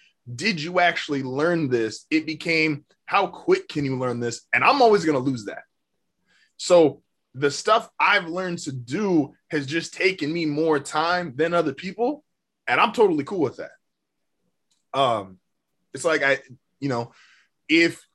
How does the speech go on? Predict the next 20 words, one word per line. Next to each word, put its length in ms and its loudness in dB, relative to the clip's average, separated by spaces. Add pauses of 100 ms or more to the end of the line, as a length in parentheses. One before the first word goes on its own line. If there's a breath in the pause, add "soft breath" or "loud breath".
you 340 -10
learned 420 0
something, 720 -4 (1000)
uh, 240 0
and 80 0
I'll 200 4
ask, 180 -6 (160)
I, 100 -8 (180)
I'll 140 -2
ask 220 -2
Tony, 240 -2
since 180 -14
you 80 -8
went 140 -4
all 100 -2
the 60 -8
way 160 -2
with 160 -10
it, 100 -6
obviously. 540 -8